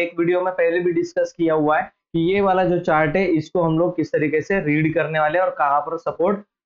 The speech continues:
sideways बनेगा। कुछ artificial intelligence के इंडिकेटर भी हम लोग जो है community batches में सिखाते हैं। अगर आपको पूरा market ही सीखना है और सब कुछ किस तरीके से चलता है, sideways कब जाएगा, trending कब जाएगा, तो आपको LTP calculator सीखने की जरूरत है और community batch जो है ज्वाइन करने की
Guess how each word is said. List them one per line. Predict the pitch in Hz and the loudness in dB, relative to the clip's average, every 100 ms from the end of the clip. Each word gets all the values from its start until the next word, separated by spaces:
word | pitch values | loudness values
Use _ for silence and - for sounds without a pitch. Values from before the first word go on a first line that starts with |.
| - | -2
sideways | 147 147 165 156 | 0 2 2 2
बनेगा। | 156 160 180 | 2 2 0
कुछ | 185 175 | 0 -2
artificial | 143 139 170 151 156 160 | 0 0 0 -2 0 0
intelligence | 160 156 156 156 156 | 0 0 0 0 -2
के | - | -4
इंडिकेटर | 156 156 147 160 156 | -4 -2 -2 -2 -4
भी | 160 175 | -2 -2
हम | 151 151 | -2 0
लोग | 160 147 | -2 -2
जो | 151 | -2
है | 170 | -2
community | 160 147 147 151 | -2 -4 -4 -2
batches | 139 139 151 - | -2 -2 -6 -6
में | 247 - _ _ - | -6 -6 _ _ -6
सिखाते | 170 170 160 | -2 0 0
हैं। | 175 | 2
अगर | 170 180 | 2 2
आपको | 170 165 190 | 2 0 -2
पूरा | 170 180 175 202 | 0 2 2 2
market | 185 151 151 185 180 | 2 2 0 -2 0
ही | 196 | 0
सीखना | 196 175 180 185 | 0 -2 0 0
है | 190 196 | 2 2
और | 170 160 160 | 2 0 0
सब | 143 | -2
कुछ | - 180 180 | -2 -2 0
किस | 175 170 156 | 0 0 -2
तरीके | 170 156 170 | 0 0 0
से | 170 190 185 _ _ - | 0 -2 -4 _ _ -4
चलता | 147 151 185 | 0 2 2
है, | 175 180 | 2 2
sideways | 180 151 151 160 160 | 0 0 2 0 0
कब | 156 147 | -2 0
जाएगा, | 156 151 160 | 0 0 -2
trending | 151 156 160 151 | -4 -4 -4 -6
कब | 160 - | -8 -2
जाएगा, | 147 151 | -2 0
तो | 180 147 | -2 -2
आपको | 131 127 - 147 | 0 0 -2 0
LTP | 139 131 135 | 0 0 -2
calculator | 139 131 131 135 127 208 214 _ _ - | -2 -2 0 -2 -2 -4 -6 _ _ -6
सीखने | 139 147 151 | -2 -2 0
की | 180 | 0
जरूरत | 156 151 151 151 | 2 2 0 0
है | 185 | 0
और | 180 | 0
community | 151 139 135 147 | 0 0 0 0
batch | 139 135 | 0 0
जो | 131 | 0
है | 147 180 | 0 0
ज्वाइन | 135 139 156 | 0 0 0
करने | 139 127 127 | -2 -4 -4
की | 190 226 | -6 -6